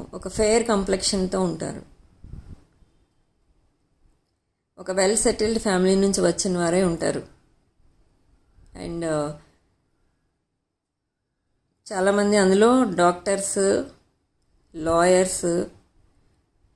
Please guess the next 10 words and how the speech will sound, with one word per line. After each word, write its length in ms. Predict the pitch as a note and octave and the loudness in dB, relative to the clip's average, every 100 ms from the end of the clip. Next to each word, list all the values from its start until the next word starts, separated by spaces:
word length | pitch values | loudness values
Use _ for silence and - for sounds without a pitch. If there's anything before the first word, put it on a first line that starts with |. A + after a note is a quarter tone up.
| _ _ _ _ - D#3+ | _ _ _ _ -18 -14
and 160 | D#3 D#3 D3 D3 C#3+ C#3+ | -8 -6 -6 -6 -8 -4
కొంతమందికి 640 | F#3+ G#3+ A3+ G3 F#3+ F#3+ | -2 0 0 2 0 -2
మాత్రం 540 | E3+ E3 F#3 A#3+ E4+ - - _ _ _ _ _ _ _ _ | -4 -4 -4 -4 -6 -10 -20 _ _ _ _ _ _ _ _
బిజినెస్ 540 | - F#3+ F#3+ G#3 G3 | -12 -8 -4 -2 0
అయి 180 | F3+ D#3+ | 2 0
ఉంటుంది. 360 | D#3 - F3 - - - - - _ _ _ _ - - | -2 -8 -12 -14 -18 -20 -20 -20 _ _ _ _ -20 -14
ఆ 40 | E3+ | -6
బిజినెస్ 440 | G3 G#3+ C4+ - | -2 0 0 2
కూడా 180 | B3 C4 | 2 2
చాలా, 680 | C4 G3+ G#3 G#3+ G3+ F#3+ | 2 4 4 4 4 2